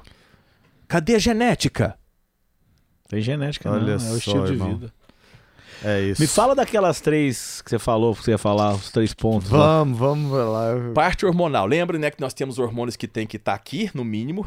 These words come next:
Speaker 2: fazem os seus benefícios, suas, suas coisas que tem que fazer naquele departamento da multinacional do corpo, né? Agem em cada órgão do corpo. Existe hormônios que tem que tá aqui, existe hormônios que tem que tá aqui. Quando acontece esse distúrbio,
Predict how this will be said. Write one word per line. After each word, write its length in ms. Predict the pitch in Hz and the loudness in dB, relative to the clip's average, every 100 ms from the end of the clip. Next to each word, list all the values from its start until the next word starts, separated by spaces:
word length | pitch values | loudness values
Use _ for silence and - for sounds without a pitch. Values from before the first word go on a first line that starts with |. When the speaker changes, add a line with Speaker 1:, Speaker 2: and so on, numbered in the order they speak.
| - | -10
Speaker 2:
fazem 380 | - - 120 117 | -16 -4 -4 -4
os 40 | 113 | -8
seus 200 | 113 104 | -10 -8
benefícios, 640 | 107 92 - 117 - 107 | -8 -8 -8 -8 -8 -12
suas, 220 | - 98 | -16 -16
suas 160 | - - | -14 -12
coisas 360 | 110 101 90 | -10 -10 -12
que 80 | - | -14
tem 100 | 101 | -12
que 80 | - | -12
fazer 240 | 98 90 | -12 -12
naquele 320 | 95 90 95 87 | -12 -12 -14 -14
departamento 720 | 87 - 90 80 85 95 85 | -14 -14 -16 -14 -14 -12 -12
da 60 | |
multinacional 640 | 87 87 - 90 - 85 110 | -14 -14 -16 -16 -14 -10 -10
do 100 | 92 | -10
corpo, 400 | - 117 143 87 | -4 -4 -4 -10
né? 140 | 120 - _ - | -14 -14 _ -8
Agem 320 | 107 120 110 | -6 -4 -6
em 40 | |
cada 360 | - 123 127 107 | -8 -6 -4 -2
órgão 220 | 104 98 | -4 -6
do 80 | 90 | -12
corpo. 320 | - 127 - - - - | -6 -6 -6 -16 -18 -8
Existe 320 | 123 180 190 | -6 -4 -2
hormônios 300 | 143 139 131 | -2 -4 -6
que 100 | - | -8
tem 180 | - 113 | -8 -6
que 120 | 110 | -6
tá 160 | 135 | -8
aqui, 200 | 143 - | -8 -8
existe 320 | 208 156 175 165 | -10 -8 -6 -4
hormônios 300 | 139 151 - | -4 -6 -10
que 100 | - | -12
tem 160 | 139 | -12
que 60 | 143 | -10
tá 100 | 135 | -12
aqui. 280 | - 82 - _ _ _ - | -10 -12 -14 _ _ _ -6
Quando 220 | 208 220 | -2 -2
acontece 500 | - 156 131 120 127 | -2 -4 -2 -4 -6
esse 140 | - | -10
distúrbio, 600 | 127 180 - 175 214 196 | -8 -8 -6 -6 -6 -6